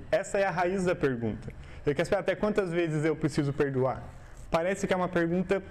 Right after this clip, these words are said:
boa, mas se ele tivesse realmente preocupado só com o perdão, ele não queria saber, não precisaria saber até onde ele precisava parar de exercitá-lo. Se ele queria saber até quantas vezes eu precisava perdoar o meu irmão, é porque em algum momento a mentalidade dele possivelmente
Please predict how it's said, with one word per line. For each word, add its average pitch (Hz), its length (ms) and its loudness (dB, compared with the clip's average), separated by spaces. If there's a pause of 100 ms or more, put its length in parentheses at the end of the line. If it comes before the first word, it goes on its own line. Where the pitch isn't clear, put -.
(420)
boa, 151 300 2
mas 120 180 0
se 156 160 0
ele 180 160 0
tivesse 165 320 -2
realmente 165 280 0
preocupado 143 360 0
só 160 160 0
com 170 140 0
o 156 60 2
perdão, 139 460 0 (400)
ele 139 140 2
não 165 120 0
queria 170 300 2
saber, 147 480 0
não 156 140 2
precisaria 160 520 2
saber 143 300 2
até 135 160 0
onde 143 160 2
ele 143 80 2
precisava 135 440 0
parar 135 280 2
de 123 100 0
exercitá-lo. 131 600 0 (580)
Se - 160 -2
ele 160 160 2
queria 160 320 0
saber 165 640 0
até 135 240 2
quantas 196 380 2
vezes 147 280 2
eu 139 80 2
precisava 156 580 2
perdoar 135 460 2
o 120 60 2
meu 120 120 4
irmão, 135 380 2 (380)
é 147 80 2
porque 156 260 0
em 160 80 2
algum 151 240 2
momento 196 480 2
a 185 40 0
mentalidade 139 540 0
dele 139 340 2
possivelmente 175 1040 0